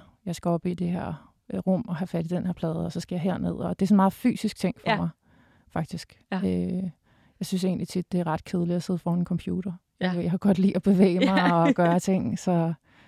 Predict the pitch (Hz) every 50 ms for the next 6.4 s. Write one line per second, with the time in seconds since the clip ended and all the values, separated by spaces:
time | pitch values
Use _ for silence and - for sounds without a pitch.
0 | - _ _ _ _ - - 190 170 190 185 - - 185 170 - 180 180 175 185
1 | 180 - - 185 185 180 - _ _ _ _ _ _ - - _ _ _ 196 196
2 | 196 277 302 262 208 - - 180 196 - - - - - 196 190 196 - 202 196
3 | 196 202 - - 220 202 - - - - - - - 208 - - - - _ _
4 | _ _ - - - - - _ _ - 208 226 220 - 277 233 - - - -
5 | 269 269 - - 247 254 240 285 240 - 247 254 - - - 254 262 247 - 269
6 | 247 226 - - 233 226 220